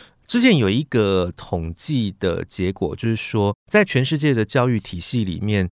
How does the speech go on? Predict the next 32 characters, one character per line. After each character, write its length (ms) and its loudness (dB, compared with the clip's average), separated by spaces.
最 160 6
不 140 2
容 200 2
许 460 -6
学 260 2
生 260 2
犯 280 0
错 320 0
的 100 -2
国 240 -2
家 280 0
就 100 0
是 100 0
台 220 -8
湾。 280 -6
那 220 4
台 220 4
湾 180 4
学 240 0
生 260 -2
害 300 0
怕 320 0
犯 240 0
错 220 0
的 60 4
程 300 -4
度 220 0
是 240 0
全 400 0
世 220 2
界 200 2
最 220 2